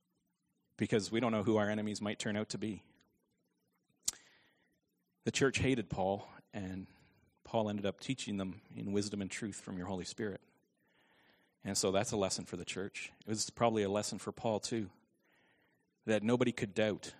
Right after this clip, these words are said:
that he was from God. He was from you.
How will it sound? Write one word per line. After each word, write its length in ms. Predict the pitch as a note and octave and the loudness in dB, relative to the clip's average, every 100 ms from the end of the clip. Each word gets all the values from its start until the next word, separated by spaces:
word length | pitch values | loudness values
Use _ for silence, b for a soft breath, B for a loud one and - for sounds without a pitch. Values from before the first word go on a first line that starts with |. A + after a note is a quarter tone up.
| - | -8
that 100 | F#2+ | -2
he 100 | A2+ | 0
was 140 | G2 - | 0 0
from 200 | F#2 F2+ | -4 -6
God. 340 | F#2 E2+ - - _ _ _ _ _ _ _ _ _ | -6 -6 -12 -20 _ _ _ _ _ _ _ _ _
He 100 | - | -2
was 120 | G2+ - | -2 -2
from 180 | F2 | -6
you. 220 | F#2 F2 | -4 -6